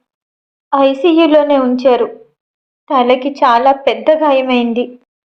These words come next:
నందులోని ఏ మూలన ఉన్న భయం ఇలా నిజమవుతుందని ఊహించలేదు.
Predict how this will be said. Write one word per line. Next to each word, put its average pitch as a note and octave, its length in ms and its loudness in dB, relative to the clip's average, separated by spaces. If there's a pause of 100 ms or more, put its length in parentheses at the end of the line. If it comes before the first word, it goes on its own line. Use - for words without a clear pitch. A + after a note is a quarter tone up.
(380)
నందులోని A#3+ 800 0 (140)
ఏ A#3 180 2
మూలన F4+ 400 2
ఉన్న B3+ 260 2
భయం A3 500 -2 (260)
ఇలా A3 240 -2
నిజమవుతుందని B3 920 0
ఊహించలేదు. A#3 880 0